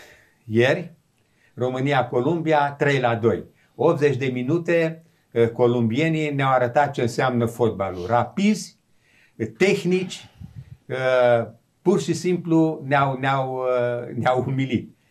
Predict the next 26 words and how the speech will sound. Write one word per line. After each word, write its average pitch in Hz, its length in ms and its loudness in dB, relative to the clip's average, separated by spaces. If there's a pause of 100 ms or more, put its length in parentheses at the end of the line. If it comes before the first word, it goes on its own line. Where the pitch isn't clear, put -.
(300)
Dar 190 380 0
și 302 160 0
de 226 140 2
data - 380 0
aceasta, - 520 -2
talismanele 196 840 0
lui 139 560 -4 (200)
Iordănescu 156 840 2
au 156 140 4
funcționat 135 840 -2
și 160 120 -4
din 143 140 -4
minutul 170 400 -2
optzeci 151 320 -2
și 120 140 -6
trei, 202 460 -2 (400)
când 147 220 -2
ei 185 420 0 (960)
credeau 139 440 2
că, 143 120 0
na, 127 220 2
meciul 135 440 0
este, 123 340 0 (920)
eh, 107 100 -6 (400)
terminat, 123 760 0 (920)
eh, 143 120 -2